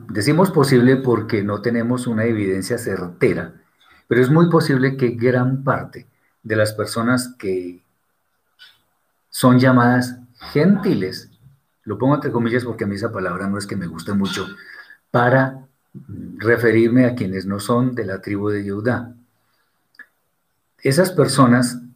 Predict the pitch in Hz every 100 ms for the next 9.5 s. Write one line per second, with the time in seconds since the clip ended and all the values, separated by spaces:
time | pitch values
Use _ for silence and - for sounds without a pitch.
0 | _ - - 131 123 131 139 160 160 165
1 | 156 139 127 127 120 135 139 - - _
2 | 117 101 - 104 104 120 120 - 82 80
3 | 80 98 98 101 85 87 _ _ _ _
4 | _ _ _ _ _ _ _ _ _ 113
5 | 123 147 135 135 135 156 170 - - _
6 | _ _ _ 113 104 123 120 127 139 147
7 | 156 143 117 120 127 123 139 139 - -
8 | - 117 107 110 104 104 110 117 - 101
9 | 101 98 95 90